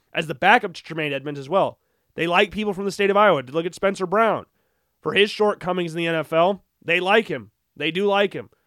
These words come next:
They come, they like those Iowa guys. And Jack Campbell's a natural middle linebacker that has the size, has the athletic, athleticism, maybe not as much as Sanders, but he could be the guy that could fill the middle of the defense for the Bills. I think it makes a hundred percent sense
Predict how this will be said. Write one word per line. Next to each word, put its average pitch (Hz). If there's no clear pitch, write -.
They 147
come, 185
they 170
like 170
those 196
Iowa 190
guys. 127
And 117
Jack 156
Campbell's 190
a 151
natural 160
middle 180
linebacker 175
that 143
has 156
the 180
size, 170
has 156
the 180
athletic, 170
athleticism, 156
maybe 156
not 165
as 151
much 160
as -
Sanders, 131
but 160
he 180
could 170
be 170
the 156
guy 147
that 135
could 131
fill 147
the 143
middle 139
of 135
the 131
defense 127
for 127
the 120
Bills. 104
I 143
think 160
it 165
makes 165
a 143
hundred 160
percent 139
sense 117